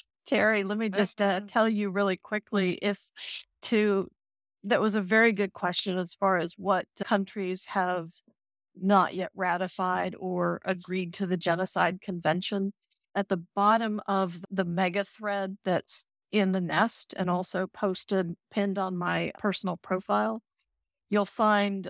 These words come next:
Speaker 1: a link to the genocide,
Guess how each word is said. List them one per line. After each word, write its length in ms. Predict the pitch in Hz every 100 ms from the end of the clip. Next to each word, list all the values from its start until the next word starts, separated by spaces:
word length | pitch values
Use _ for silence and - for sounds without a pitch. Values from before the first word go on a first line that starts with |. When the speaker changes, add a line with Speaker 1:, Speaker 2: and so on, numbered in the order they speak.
| -
Speaker 1:
a 100 | 202
link 420 | 180 202 208 - -
to 560 | - 208 190 185 180 - _ _ _ _ -
the 260 | 196 180 175
genocide, 720 | 202 196 202 - 185 180